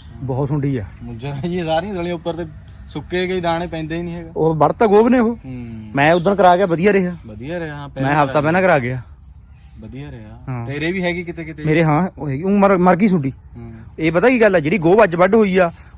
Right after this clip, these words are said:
Speaker 1: ਉਹ ਦਸ ਦਿਨ ਬਾਅਦ ਪਤਾ ਲੱਗਦਾ ਕਿਤੇ।
Speaker 2: ਉਹੀ ਆ, ਬਾਅਦ ਚ ਲੈ ਲਓ, ਕਿਹੜਾ
Speaker 1: ਹਾਂ,
Speaker 2: ਜਦੇ ਦਿਖ ਜਾਣਾ।
Speaker 1: ਜਦੇ ਨਹੀਂ ਦਿਖਦੇ।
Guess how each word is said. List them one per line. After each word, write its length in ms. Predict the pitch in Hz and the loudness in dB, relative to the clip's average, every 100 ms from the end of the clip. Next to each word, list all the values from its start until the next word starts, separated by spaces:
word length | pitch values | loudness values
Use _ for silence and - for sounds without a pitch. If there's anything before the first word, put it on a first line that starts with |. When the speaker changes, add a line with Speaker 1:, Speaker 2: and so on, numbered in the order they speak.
| - | -4
Speaker 1:
ਉਹ 80 | |
ਦਸ 220 | 190 165 147 | 2 4 4
ਦਿਨ 100 | 170 | 2
ਬਾਅਦ 140 | 202 | 2
ਪਤਾ 160 | 208 185 | 2 2
ਲੱਗਦਾ 280 | 147 123 | 2 -2
ਕਿਤੇ। 280 | 127 147 214 151 - - - - - - - - - - - - - - - - - - | -6 -4 -4 -6 -14 -20 -20 -20 -20 -20 -20 -20 -20 -20 -20 -20 -20 -20 -20 -20 -20 -10
Speaker 2:
ਉਹੀ 440 | 123 135 156 180 | -6 -4 -4 -2
ਆ, 160 | 175 196 | -2 -2
ਬਾਅਦ 280 | 156 160 | 0 0
ਚ 60 | 185 | 0
ਲੈ 140 | 185 | -4
ਲਓ, 160 | 180 190 | -4 -4
ਕਿਹੜਾ 180 | 190 156 | -2 0
Speaker 1:
ਹਾਂ, 200 | 143 123 | 2 0
Speaker 2:
ਜਦੇ 120 | 170 | -2
ਦਿਖ 100 | 170 | -4
ਜਾਣਾ। 160 | 170 170 | -4 -2
Speaker 1:
ਜਦੇ 280 | 156 156 | 2 4
ਨਹੀਂ 100 | 185 | 4
ਦਿਖਦੇ। 340 | 143 135 139 | 2 0 -2